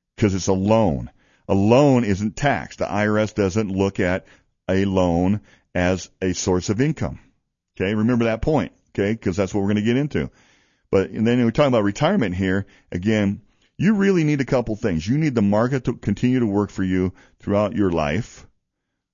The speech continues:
all right, while you're dealing with internal costs that are increasing annually, along with other these, all these other ancillary c-, costs. So, Phil, I'm not a big fan.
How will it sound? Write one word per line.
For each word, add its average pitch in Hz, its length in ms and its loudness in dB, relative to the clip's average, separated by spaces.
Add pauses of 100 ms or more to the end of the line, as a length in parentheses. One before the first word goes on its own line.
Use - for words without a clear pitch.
all 80 80 -4
right, 87 240 0
while 107 400 2
you're 139 200 2
dealing 113 400 0
with 90 160 -2
internal 107 420 -2
costs 90 600 -2
that 92 140 -2
are 90 80 -2
increasing 98 640 -4
annually, 90 680 -4 (400)
along 98 260 0
with 92 100 0
other 92 200 2
these, 87 200 -4
all 90 220 -2
these 85 160 -2
other 85 200 0
ancillary 82 440 -4
c-, - 60 -20 (180)
costs. 78 320 -4
So, 87 160 -2 (300)
Phil, 139 500 4 (760)
I'm 120 120 4
not 123 120 6
a 110 40 2
big 110 160 2
fan. 98 440 0